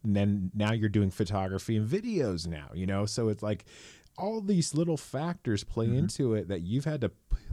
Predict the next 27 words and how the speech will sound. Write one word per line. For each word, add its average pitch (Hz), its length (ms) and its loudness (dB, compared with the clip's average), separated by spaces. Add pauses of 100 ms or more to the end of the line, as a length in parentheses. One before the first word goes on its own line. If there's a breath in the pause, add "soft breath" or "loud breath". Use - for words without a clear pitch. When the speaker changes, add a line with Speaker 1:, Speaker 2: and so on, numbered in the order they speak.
Speaker 1:
like, 104 240 -2
puzzle 123 340 0
piece 131 260 -2
together. 107 380 -2
You've 87 220 -2
had 117 160 -4
to 110 80 2
build 104 580 0 (460 loud breath)
the 107 80 0
relationships 104 720 0
with 85 180 -4
pis-, 95 220 2
business 98 500 0
partners. 82 460 -4
You've 85 100 -4
had 107 220 -4
to 98 60 0
build 98 500 0
your 98 140 2
band, 87 580 -2 (420 loud breath)
you 98 220 2
know, 92 100 2
and 98 200 -2
or-, 95 160 -4
you've 95 180 -2
had 107 160 -2
to 98 140 0